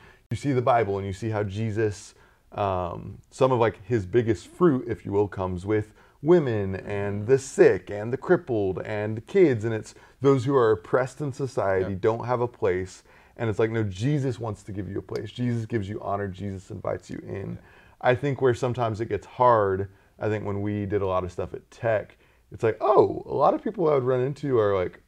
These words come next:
Speaker 1: fine by their eyes,
Speaker 2: Mm-hmm.
Speaker 1: and they're not looking for anything. And it always makes me think of the, uh, like, it's easier for a camel to go through the eye of a
Speaker 2: Yes.
Speaker 1: needle than, like, a rich man to come into heaven. Of, like,
Speaker 2: Yes.
Speaker 1: I feel like a lot of people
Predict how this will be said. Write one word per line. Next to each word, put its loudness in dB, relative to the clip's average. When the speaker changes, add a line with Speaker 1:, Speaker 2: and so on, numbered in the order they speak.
Speaker 1:
fine -6
by -10
their -8
eyes, -8
Speaker 2:
Mm-hmm. -6
Speaker 1:
and -2
they're 2
not 4
looking 2
for -4
anything. -2
And -4
it 2
always 4
makes -4
me -4
think -6
of -4
the, -2
uh, -8
like, -8
it's -6
easier -2
for -2
a 0
camel -6
to -4
go 0
through -6
the -2
eye 0
of -2
a -2
Speaker 2:
Yes. 0
Speaker 1:
needle 2
than, 0
like, -2
a -4
rich 0
man -6
to -6
come -6
into -6
heaven. 0
Of, -2
like, 2
Speaker 2:
Yes. -20
Speaker 1:
I 2
feel 4
like 4
a 0
lot 2
of -4
people -6